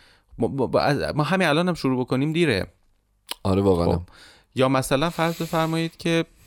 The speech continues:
Speaker 1: م، اه، آموزش اخلاقی و کدهای بنیادی اخلاقی که به نظر من اتفاقاً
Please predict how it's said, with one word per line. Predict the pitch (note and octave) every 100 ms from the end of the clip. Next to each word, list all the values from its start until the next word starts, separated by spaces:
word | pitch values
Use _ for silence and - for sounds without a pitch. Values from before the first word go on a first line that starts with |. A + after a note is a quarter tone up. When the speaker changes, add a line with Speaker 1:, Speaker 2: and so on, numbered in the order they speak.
| -
Speaker 1:
م، | - G2+ G2 - - -
اه، | G2 F#2+ G2+ G2+ -
آموزش | C3 A#2+ A#2 A#2
اخلاقی | G#2+ A2 - G#2+ G2+ - D3+ E3
و | B2+ G#2+
کدهای | - G#2 G2 G#2+ C3
بنیادی | C3 G#2+ G#2 G#2 G2+ D3+
اخلاقی | D#3+ A#2+ - G2 F#2+ B2+ A#2
که | -
به | F#2+ F#2+
نظر | F#2 F2+ F#2+ F#2
من | G2+ C#3 C#3 - - - _ _ -
اتفاقاً | B2 - A2+ A2 G2+ A2+ A#2+ D3+